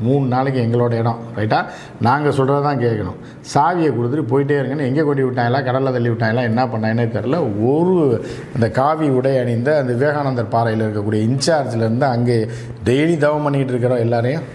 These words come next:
துரத்தி விட்டாங்க. இப்போ எப்படி வந்துட்டு இருக்காரு பாருங்க, அப்படியே வந்து அப்படியே சுத்தி நின்னு அந்த பூ போடுற விதத்தை பாருங்க, என்ன அழகு! இதெல்லாம் யாரால போட முடியுமா? பரம்பரையா பூஜை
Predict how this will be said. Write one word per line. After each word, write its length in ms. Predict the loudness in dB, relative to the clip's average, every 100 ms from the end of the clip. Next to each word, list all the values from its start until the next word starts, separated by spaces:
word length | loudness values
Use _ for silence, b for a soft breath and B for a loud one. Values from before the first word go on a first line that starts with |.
| -6
துரத்தி 240 | -2 0
விட்டாங்க. 460 | 0 0 0 0 -2 B B B -2
இப்போ 180 | 2 2
எப்படி 220 | 2 0
வந்துட்டு 400 | 0 0 0 0
இருக்காரு 180 | -2 -2
பாருங்க, 280 | -2 -2
அப்படியே 420 | -2 0 2 2 2
வந்து 240 | 0 0
அப்படியே 220 | 0 0
சுத்தி 300 | -2 -2 -2
நின்னு 340 | 0 0 -2 -4 B B B B
அந்த 200 | 2 2
பூ 280 | 0 0 0
போடுற 420 | 2 0 0 -2
விதத்தை 340 | -2 -2 -4 -6
பாருங்க, 280 | -4 -4 -4
என்ன 380 | -4 -2 -2 -2
அழகு! 260 | 0 0 -2 -4 -6 -4
இதெல்லாம் 240 | -2 0
யாரால 320 | 0 2 0 0
போட 160 | -2
முடியுமா? 300 | -2 -2 -4 0
பரம்பரையா 720 | 0 2 0 0 2 2 2 0
பூஜை 300 | 2 0